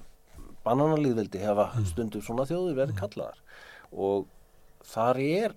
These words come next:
Speaker 1: mjög auðvelt að fara og skoða söguna og, og læra af henni. Ég meina, samþjöppunin og, og einhvers konar spilling eða, eða skulum við segja markaðsbrestir út af samþjöppun.
Speaker 2: Mm.
Speaker 1: Þe-, þetta er,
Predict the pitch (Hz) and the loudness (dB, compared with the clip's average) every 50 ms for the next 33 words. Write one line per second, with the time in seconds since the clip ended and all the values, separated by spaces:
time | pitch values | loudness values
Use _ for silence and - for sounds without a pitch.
0 | - - - 127 127 147 170 170 131 113 143 170 208 214 196 143 117 104 - - | -10 -14 -8 -4 0 2 2 4 4 4 4 4 2 0 0 0 0 0 2 2
1 | - 98 - - 120 135 147 139 101 82 90 - - - 123 127 143 151 135 - | 0 0 2 2 2 2 2 0 -2 -4 -6 -8 -8 -4 -2 -2 0 0 -2 -4
2 | - - 120 127 135 127 113 104 - 71 73 82 82 87 101 - - - - 104 | -4 -4 -4 -4 -4 -4 -4 -4 -4 -2 -2 -2 -2 -2 -4 -6 -6 -8 -6 -2
3 | 92 92 113 135 147 139 - 65 127 151 156 - - - - - - - - - | 0 2 2 2 0 -2 -2 -2 -2 -4 -4 -6 -10 -12 -14 -18 -20 -20 -20 -20
4 | - _ - - 92 92 95 92 92 87 85 - - _ _ _ _ _ _ _ | -20 _ -14 -10 -8 -6 -4 -2 -2 -2 -2 -4 -6 _ _ _ _ _ _ _
5 | _ _ - - - - - 139 180 180 - - 143 123 - - 107 101 98 95 | _ _ -18 -12 2 6 6 6 6 4 2 2 0 0 0 -2 -4 -2 0 0
6 | 95 95 98 98 - - - - - _ - 95 98 101 101 98 - - - 101 | -2 -2 -4 -6 -10 -14 -20 -20 -20 _ -6 -2 0 2 2 0 0 -4 -4 -4
7 | 101 104 127 160 170 139 131 156 165 - - 135 - - - 113 107 101 95 90 | 0 2 2 2 4 4 2 0 -2 -2 -4 -4 -4 -4 -4 -2 0 0 0 0
8 | - - - - 104 - - - 143 143 143 - - 127 120 113 104 - - 107 | -2 -8 -16 -16 -16 -16 -4 2 2 2 2 2 -2 -4 -2 -2 -2 0 2 4
9 | 107 107 104 98 - - - - - - - 101 101 98 101 - - - 104 95 | 6 6 6 4 2 -2 -18 -20 -18 -14 -10 -6 -6 -6 -6 -6 -4 -4 -2 0
10 | 98 98 - 104 101 101 92 90 90 98 - - - - - - 107 98 - - | 0 -2 0 0 0 0 0 0 -2 -4 -6 -6 -10 -8 0 0 0 2 2 0
11 | - 117 117 - - - - 98 80 87 107 147 160 - - - 85 - - 104 | 0 0 0 0 -4 -6 -6 -6 -4 -4 -6 -8 -10 -8 -6 -6 -4 -4 -2 -4
12 | - 104 95 87 87 82 - - - - - - - - - - - - - 123 | -2 -2 -4 -4 -6 -8 -8 -10 -14 -12 -12 -10 -10 -10 -12 -14 -14 -12 -8 -6
13 | - - - - - 147 147 - - 180 165 | -6 -6 -6 -4 -2 -2 -2 0 2 2 2